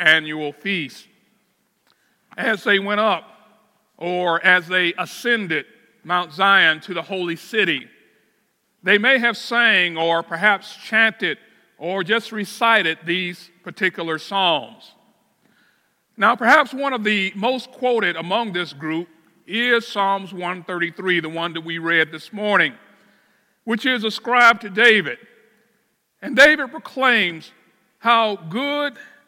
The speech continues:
and how pleasant it is when brothers, or we might add, when brothers and sisters,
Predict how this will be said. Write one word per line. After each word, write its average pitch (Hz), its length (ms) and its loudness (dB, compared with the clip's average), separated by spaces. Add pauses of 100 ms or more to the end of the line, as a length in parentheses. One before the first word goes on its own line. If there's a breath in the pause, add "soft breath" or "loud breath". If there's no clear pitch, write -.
(260)
and 190 140 -8
how 208 160 6
pleasant 247 600 -6
it 233 120 0
is 170 560 2 (1080)
when 180 240 -6
brothers, 170 640 2 (280)
or 151 120 -10
we 190 100 -2
might 190 260 4
add, 180 320 8
when 170 280 -6 (180)
brothers 190 480 2
and 165 140 -8
sisters, 214 800 -6